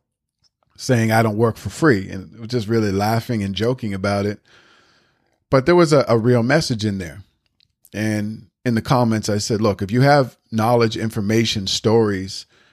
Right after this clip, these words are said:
experience, and, um, you're adding value to the world, then you deserve to get paid for that." And so many people started commenting and sending me direct messages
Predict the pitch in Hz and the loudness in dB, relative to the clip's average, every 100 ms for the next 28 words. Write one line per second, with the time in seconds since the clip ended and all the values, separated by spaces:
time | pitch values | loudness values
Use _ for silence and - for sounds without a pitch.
0 | - 95 - - 131 123 95 92 - - | -10 -6 -4 2 4 2 0 -4 -8 -8
1 | _ _ _ _ _ - - 104 107 107 | _ _ _ _ _ -16 -6 0 2 2
2 | 104 104 104 101 98 95 104 107 - 113 | 0 -2 -2 0 0 -2 0 0 2 2
3 | 117 104 104 113 120 107 101 98 92 127 | 2 0 0 2 2 0 -4 -6 2 2
4 | 104 98 101 101 101 95 101 95 90 85 | 2 0 -2 -2 -2 0 -2 -2 -6 -4
5 | 98 95 95 80 78 - _ _ _ _ | -4 -4 -10 -12 -14 -20 _ _ _ _
6 | _ _ - 107 - 143 156 151 139 127 | _ _ -6 0 2 4 4 4 2 2
7 | 139 131 123 123 117 101 - _ _ _ | -2 -2 0 2 2 -2 -8 _ _ _
8 | _ _ - 160 139 131 127 127 135 123 | _ _ -2 2 4 4 2 0 -2 -2
9 | 113 101 98 85 - - - 127 117 110 | -2 -4 -8 -14 -20 -10 -4 0 0 0
10 | 101 113 117 92 117 156 - 135 143 139 | 0 2 0 0 2 2 0 2 6 6
11 | 135 135 | 4 0